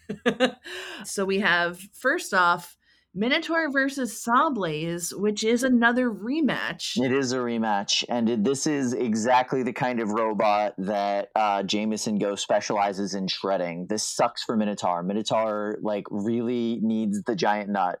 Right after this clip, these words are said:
Speaker 2: Uh, you know what I mean? These guys have been, like, favored to win this thing so many years. Uh, they work so hard, and then they get this <laughs> matchup,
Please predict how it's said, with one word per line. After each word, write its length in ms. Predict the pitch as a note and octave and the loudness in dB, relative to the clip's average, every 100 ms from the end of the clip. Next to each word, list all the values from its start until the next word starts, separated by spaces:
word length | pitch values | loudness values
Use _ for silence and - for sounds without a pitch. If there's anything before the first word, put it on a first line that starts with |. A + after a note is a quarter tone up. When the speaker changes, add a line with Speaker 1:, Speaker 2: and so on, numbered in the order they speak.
| - | -6
Speaker 2:
Uh, 240 | G#2+ G2 - | -4 -2 0
you 160 | A2+ | 0
know 120 | A2 | 2
what 120 | A2 A2 | 0 0
I 80 | |
mean? 200 | A2 A2 | 0 0
These 200 | G#2+ A2+ | 0 0
guys 320 | A2 A2+ A2 G#2 | 4 6 6 2
have 140 | G2+ | -2
been, 320 | G2+ G2 G2 - | -2 -2 -6 -2
like, 300 | G#2+ G2 F#2+ - G#2 | 2 2 0 -4 -4
favored 340 | - A#2+ B2 G#2+ | 0 0 0 -2
to 60 | |
win 200 | G#2+ A2 | -2 -2
this 180 | G#2+ - | -2 -4
thing 240 | A2 G2 | -4 -4
so 240 | G2+ - B2+ | -2 -2 -2
many 160 | B2 | -2
years. 560 | A#2+ A2 G#2 G2+ G2+ - _ _ _ _ - | 0 -2 -2 -2 -4 -8 _ _ _ _ 0
Uh, 140 | G2+ | 2
they 120 | G2 G#2+ | 4 2
work 280 | A2+ C3 | 0 -2
so 240 | - B2+ A2+ | 0 0 0
hard, 500 | A2 G2+ G2 G2 G#2+ | 2 2 2 0 -2
and 180 | G#2 G#2+ | 0 0
then 120 | G#2+ | 0
they 120 | A2 | 0
get 160 | A2+ - | 0 -2
this 400 | G2+ G2 C3+ - | -2 0 -2 0
<laughs> 0 | |
matchup, 640 | C3 G#2+ - - B2+ G#2 | 0 2 0 0 2 2